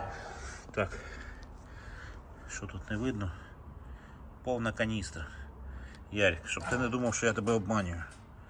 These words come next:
Повна каністра п'ятого бензину. Так. Відкрив, зараз позву доньку, доньку, щоб вона мені тримала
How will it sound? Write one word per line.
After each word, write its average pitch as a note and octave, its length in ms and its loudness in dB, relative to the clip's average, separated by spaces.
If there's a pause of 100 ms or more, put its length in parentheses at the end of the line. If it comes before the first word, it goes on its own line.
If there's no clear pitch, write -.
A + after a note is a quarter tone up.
(480)
Повна A2+ 300 4
каністра A2 460 2
п'ятого G#2+ 360 4
бензину. G2 460 2 (1800)
Так. - 400 0 (920)
Відкрив, B2 400 4
зараз A2 280 8
позву G#2+ 300 2
доньку, G2+ 300 2
доньку, A#2 540 4 (720)
щоб G#2 140 0
вона G#2 180 4
мені G#2 220 2
тримала G#2 560 6